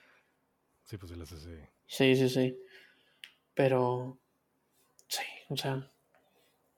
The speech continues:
Speaker 2: todo eso muy bueno.
Speaker 1: Sí. Era lo, lo bonito de ser joven.
Speaker 2: Sí, lo bonito de que
Speaker 1: Había poco, pero había calidad.
Speaker 2: Sí.
Speaker 1: Y ahorita hay demasiado y hay que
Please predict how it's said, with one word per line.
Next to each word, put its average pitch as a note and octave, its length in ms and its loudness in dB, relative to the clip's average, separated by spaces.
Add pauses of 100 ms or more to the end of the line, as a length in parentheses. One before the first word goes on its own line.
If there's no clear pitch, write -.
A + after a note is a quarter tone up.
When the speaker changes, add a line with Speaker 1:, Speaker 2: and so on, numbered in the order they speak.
(460)
Speaker 2:
todo C#3 120 6
eso C3+ 200 6
muy C3+ 200 8
bueno. C#3 440 2 (1600)
Speaker 1:
Sí. - 40 -20
Era G#2 100 -12
lo, G#2 180 -12 (280)
lo G2+ 140 -4
bonito G2+ 360 -2
de G2+ 80 -2
ser G2+ 160 -6
joven. F2+ 360 -4 (480)
Speaker 2:
Sí, C3 580 6
lo C3 120 8
bonito B2+ 360 8
de C#3 100 8
que D#3+ 300 -2 (320)
Speaker 1:
Había G2+ 200 -4
poco, A2+ 440 -2
pero F#2+ 200 2
había F2+ 160 -4
calidad. E2 360 -8 (1000)
Speaker 2:
Sí. - 380 2
Speaker 1:
Y F#3 100 0
ahorita G2 560 -2
hay G2+ 140 -6
demasiado F#2 640 -4
y G#2+ 100 -6
hay E2+ 80 -8
que G#2+ 380 -10